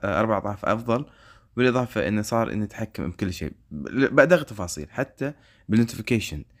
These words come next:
بحيث إنه قام يعرفك أنت، يعرف أنت شنو تبي، ويعرف شنو النوتيفيكيشن اللي تهتم فيه واللي ما تبي. كل هذا بفضل ال إيه آي اللي هو فيه. بالإضافة إنه يعرف حق صوتك، بحيث إنه يقدر يعرف إن أنت، هل أنت مريض؟ هل أنت فيك كوفيد؟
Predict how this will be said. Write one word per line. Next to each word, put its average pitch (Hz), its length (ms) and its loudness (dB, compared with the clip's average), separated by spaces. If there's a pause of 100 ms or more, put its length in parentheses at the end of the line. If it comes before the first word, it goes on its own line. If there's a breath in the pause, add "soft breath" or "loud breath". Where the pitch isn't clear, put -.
(240 soft breath)
بحيث 135 320 0
إنه 120 120 2
قام 143 240 4
يعرفك 110 440 -2
أنت، 120 180 -2
يعرف 82 400 -2
أنت 120 160 -2
شنو 143 180 0
تبي، 139 360 0 (560 loud breath)
ويعرف 123 220 4
شنو 147 100 0
النوتيفيكيشن 123 440 -2
اللي 120 120 -4
تهتم 127 240 -2
فيه 135 340 0
واللي 107 200 0
ما 107 100 4
تبي. 90 220 -2
كل 151 300 -2
هذا 143 140 4
بفضل 123 320 -2
ال - 220 0
إيه 95 260 0
آي 98 140 -2 (120)
اللي 85 160 -2
هو 90 240 -2
فيه. 85 200 -6 (260 soft breath)
بالإضافة 147 300 4
إنه 123 80 0
يعرف 127 240 -2 (100)
حق 98 200 -6
صوتك، 113 400 -2 (380 loud breath)
بحيث 120 200 6
إنه 110 120 4
يقدر 127 220 2
يعرف 110 260 0
إن 90 80 -2
أنت، 110 200 -2
هل 104 160 -2
أنت 110 180 -2
مريض؟ 107 260 0 (400 soft breath)
هل 95 80 0
أنت 104 140 0
فيك 98 220 -4
كوفيد؟ 117 380 0